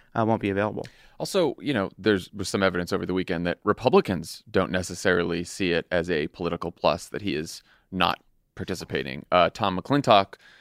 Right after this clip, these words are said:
Speaker 2: California Republican, who's on the Judiciary Committee, said, quote, "I think it would be to the president's advantage to have his attorneys there. That's his right." Uh, he also said that John Bolton and Mulvaney should absolutely testify, but of course, Trump has to weigh that against the enormous catastrophic damage that would have been due to the doctrine of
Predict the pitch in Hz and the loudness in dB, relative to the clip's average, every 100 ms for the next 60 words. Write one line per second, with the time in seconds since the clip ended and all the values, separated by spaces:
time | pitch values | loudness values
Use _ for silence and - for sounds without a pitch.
0 | _ - 92 92 95 90 85 101 95 92 | _ 2 2 2 0 2 2 2 2 0
1 | 92 87 90 101 110 95 87 - 92 85 | -2 0 2 4 2 -2 -4 0 0 0
2 | 95 87 87 - 82 - 90 82 - - | -2 -2 -2 -2 -2 0 0 0 -8 -20
3 | - - - 110 101 82 95 90 87 85 | -4 -2 0 0 0 0 0 -2 -4 -2
4 | 101 92 92 87 - 123 101 127 107 - | 0 2 0 -4 -8 0 2 2 0 -2
5 | 90 85 85 - 85 78 76 82 95 - | -2 -2 -4 -6 -6 -6 0 2 2 0
6 | - 73 92 95 117 - - - - 98 | -6 -4 4 8 8 4 -6 -8 2 2
7 | 92 92 90 - 87 - 90 90 - 87 | 4 4 4 2 0 2 2 0 0 0
8 | 90 87 80 87 85 85 87 85 85 92 | 2 0 0 -2 0 0 0 -2 -4 -2
9 | - 90 - 87 143 147 131 123 - 120 | 0 0 0 4 4 4 2 2 2 6
10 | 110 107 104 _ _ 95 95 - 92 90 | 8 8 4 _ _ 0 0 2 4 4
11 | - - - - 90 87 - 90 85 80 | 2 -8 -8 -4 0 0 2 2 4 4
12 | 85 82 - - 82 - 85 110 135 123 | 0 -4 -6 -6 -6 -4 2 6 8 6
13 | - - - 123 104 120 98 107 110 92 | 2 -10 2 4 4 4 4 4 4 6
14 | 95 - - 90 87 87 87 90 90 87 | 2 0 2 2 2 0 0 0 4 6
15 | 90 101 90 87 | 6 4 2 0